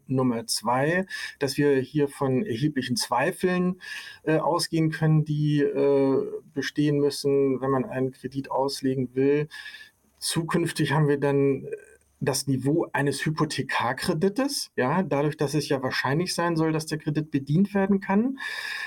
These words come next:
ja, und, ähm, darüber hinaus,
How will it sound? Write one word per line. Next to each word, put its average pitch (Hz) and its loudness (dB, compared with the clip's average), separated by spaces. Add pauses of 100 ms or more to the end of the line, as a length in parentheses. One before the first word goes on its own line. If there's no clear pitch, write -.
(140)
ja, 175 2
und, 160 0
ähm, 147 2 (720)
darüber 160 2
hinaus, 143 0